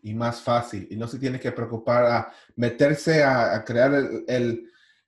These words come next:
el, la factura en la computadora en Excel o crearlo en el sistema, luego im-, imprimirlo y mandarlo por correo. No, no, no. Uno evita todo eso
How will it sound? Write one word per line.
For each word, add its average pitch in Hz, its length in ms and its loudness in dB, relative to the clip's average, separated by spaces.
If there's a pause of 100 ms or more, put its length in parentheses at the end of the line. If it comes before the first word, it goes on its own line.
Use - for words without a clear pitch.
(160)
el, 127 200 6
la 123 140 4
factura 143 960 4 (100)
en 127 120 -4
la 113 120 -4
computadora 123 500 4
en 127 120 2
Excel 147 640 4
o 117 180 0
crearlo 135 580 2
en 117 340 -4
el 110 100 -8
sistema, 131 600 0
luego 123 260 0
im-, 120 180 -8 (120)
imprimirlo 131 800 2
y 123 80 -2
mandarlo 113 480 -2
por - 160 -8
correo. 117 680 2
No, 113 120 -4
no, 95 300 -8
no. 101 220 -16 (160)
Uno 131 280 -2
evita 127 400 -2
todo 135 280 0
eso 113 280 -6